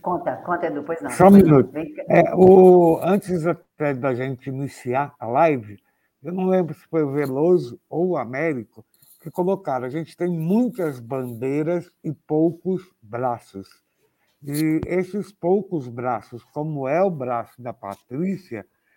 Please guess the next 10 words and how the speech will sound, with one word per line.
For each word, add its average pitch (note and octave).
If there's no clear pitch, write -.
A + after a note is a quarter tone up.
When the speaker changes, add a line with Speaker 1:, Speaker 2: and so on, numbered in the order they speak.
Speaker 2:
é, C#3
acabou, D#3
é, B2
agilizando, E3
né? D3+
Alguma D3+
coisa F3
que D#3
é D3+
desejo D3+